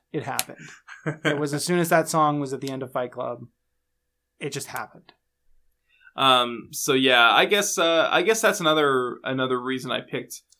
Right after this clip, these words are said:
Speaker 2: our Led Zeppelin, 'cause I can sort of, like, I'm seeing stuff in myself, uh, in them that I recognize from myself.
Speaker 1: Right, for
Speaker 2: But
Speaker 1: sure.
Speaker 2: because it's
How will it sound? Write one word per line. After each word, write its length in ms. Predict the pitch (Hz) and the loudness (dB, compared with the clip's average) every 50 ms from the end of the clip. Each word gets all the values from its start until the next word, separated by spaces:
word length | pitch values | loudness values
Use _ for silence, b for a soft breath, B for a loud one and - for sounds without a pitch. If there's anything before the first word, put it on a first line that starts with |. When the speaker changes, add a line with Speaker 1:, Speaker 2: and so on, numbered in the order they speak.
| _ _ - | _ _ -4
Speaker 2:
our 280 | - 131 131 131 123 | 0 2 4 4 4
Led 180 | 117 117 120 - | 2 0 -2 -2
Zeppelin, 440 | 139 135 131 131 - 120 110 107 - | -2 -2 -2 -2 -4 -6 -10 -8 -10
'cause 140 | 139 127 139 | -8 -4 0
I 140 | 131 139 | 0 0
can 420 | 147 - - 139 131 127 123 123 - _ _ _ _ | 0 0 -4 -4 -4 -6 -8 -12 -16 _ _ _ _
sort 420 | - - - - 190 190 196 196 | -12 -10 -2 0 2 4 4 4
of, 180 | 190 175 - - | 4 2 0 0
like, 380 | 151 156 147 143 135 135 - - - - | 0 2 2 2 0 -2 -6 -12 -6 -4
I'm 140 | 156 170 170 | -4 -2 -2
seeing 260 | - - 254 233 196 | -2 -2 -2 -2 -2
stuff 340 | 190 - - 165 151 156 151 | -2 0 2 2 2 2 0
in 140 | 147 143 | -2 -2
myself, 680 | 135 123 120 120 - - - 147 147 131 131 131 - - - | -2 -2 -4 -4 -4 -2 0 2 2 2 2 -2 -4 -4 -2
uh, 380 | 139 135 127 123 120 120 120 117 120 - - _ _ | 0 2 2 2 0 -2 -4 -6 -10 -16 -20 _ _
in 200 | - 151 147 143 | -6 -4 -4 0
them 360 | 143 151 143 127 120 120 117 120 | 2 2 2 2 2 -2 -2 -2
that 180 | 120 117 - | -2 -2 0
I 80 | 107 120 | -2 -2
recognize 680 | 113 117 117 113 - 147 131 117 123 123 120 - - | -2 -2 -4 -4 -4 -4 -4 -2 -2 -4 -4 -8 -10
from 240 | - - 143 113 107 | -10 -10 -10 -8 -8
myself. 520 | 98 113 - - - 147 156 185 226 - - - - | -8 -10 -8 -4 0 0 0 0 0 -4 -10 -12 -6
Speaker 1:
Right, 400 | 156 156 151 131 120 120 117 - | -2 0 0 0 -2 -4 -8 -4
for 100 | - 135 | 2 4
Speaker 2:
But 140 | 180 - | 4 4
Speaker 1:
sure. 320 | - - 127 123 120 120 113 | 2 -2 -10 -12 -12 -10 -6
Speaker 2:
because 460 | - 127 - - - 180 185 175 151 | -6 -6 -4 0 2 2 2 2 2
it's 240 | 156 147 131 - - | -2 -2 -2 -4 -8